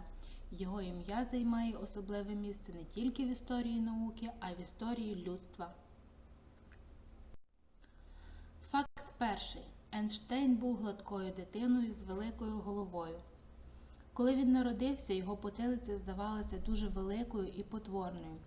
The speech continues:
Тоді сім'я запідозрила якусь деформацію. Але ще через кілька тижнів голова дитини набула нормальних розмірів.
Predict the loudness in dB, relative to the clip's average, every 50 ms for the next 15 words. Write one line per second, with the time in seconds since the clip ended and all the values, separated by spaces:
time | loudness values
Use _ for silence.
0 | -14 -8 -8 -2 2 2 2 2 2 2 2 2 4 2 0 0 0 -2 -4 -6
1 | -4 -2 -2 -2 -2 -2 -2 0 0 0 -2 -2 -2 0 0 0 0 -2 -4 -4
2 | -4 -4 -2 -2 -2 -2 -4 -6 -8 -10 -10 -12 -12 -12 -14 -14 -16 -16 -14 -14
3 | -12 -12 -6 -2 2 2 2 2 2 0 -2 -2 0 0 0 0 0 -2 -4 -8
4 | -10 -10 -12 -10 -6 -2 0 0 0 -2 -6 -4 0 0 0 0 0 -2 -4 -2
5 | 0 2 2 4 4 6 8 8 8 6 4 2 0 0 2 2 0 2 0 -2
6 | -2 0 0 2 2 2 2 0 -2 -2 0 0 0 0 0 0 -2 -2 -2 0
7 | 0 2 2 0 0 -2 -6 -4 -4 -2 -2 -2 -4 -6 -8 -8 -6 -8